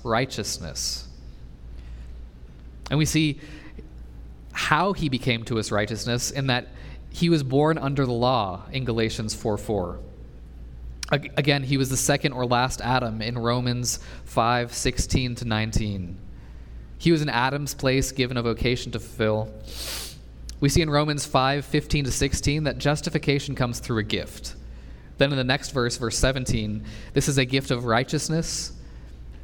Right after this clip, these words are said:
In the next verse, verse eighteen, it's a right-, a, a gift of righteousness that is a righteous act of Christ. And then in verse nineteen, it's a righteous act of Christ that is specifically an act of obedience.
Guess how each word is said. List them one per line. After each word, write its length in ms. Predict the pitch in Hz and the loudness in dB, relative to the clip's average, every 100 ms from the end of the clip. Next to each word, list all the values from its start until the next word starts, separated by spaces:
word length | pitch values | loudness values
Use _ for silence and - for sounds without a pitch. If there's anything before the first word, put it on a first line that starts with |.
| - | -4
In 80 | 135 | 0
the 60 | |
next 240 | 131 139 143 | 2 2 2
verse, 240 | 147 147 | 2 2
verse 200 | 135 127 123 | 2 0 2
eighteen, 440 | 139 - 143 156 | 2 2 2 0
it's 160 | 135 139 | 0 0
a 60 | |
right-, 340 | 117 120 131 - | 2 2 2 0
a, 280 | 131 131 135 | 0 2 2
a 20 | |
gift 240 | 139 - | 2 2
of 140 | 139 120 | 0 2
righteousness 640 | 117 - 143 147 156 - | 2 0 -2 0 2 2
that 120 | 117 | 2
is 120 | 117 | 2
a 40 | 110 | 2
righteous 540 | 110 113 123 139 - | 2 2 2 0 0
act 320 | 123 113 - 120 | 0 0 -2 -6
of 140 | 110 | -4
Christ. 600 | - 110 143 - - - - - - - - - | 0 2 2 -2 -6 -8 -12 -16 -14 -14 -8 -2
And 120 | 123 | 0
then 80 | 117 | 2
in 80 | |
verse 240 | 117 113 113 | 2 0 2
nineteen, 600 | 113 120 - 110 101 107 - - - - | 0 2 0 0 -2 -6 -10 -12 -10 -4
it's 120 | - | 0
a 60 | 113 | 2
righteous 340 | 113 135 135 | 4 2 2
act 220 | 113 113 | 2 2
of 120 | 113 - | -2 0
Christ 320 | 110 110 - | 2 2 2
that 80 | 110 | 0
is 100 | 107 | 0
specifically 920 | - 123 - 151 151 117 104 95 101 - - | -2 0 0 0 0 0 0 0 -4 -8 -8
an 80 | - | -2
act 180 | 104 107 | 0 0
of 80 | 110 | 0
obedience. 800 | 104 107 104 95 85 78 - | 0 2 2 0 -4 -4 -4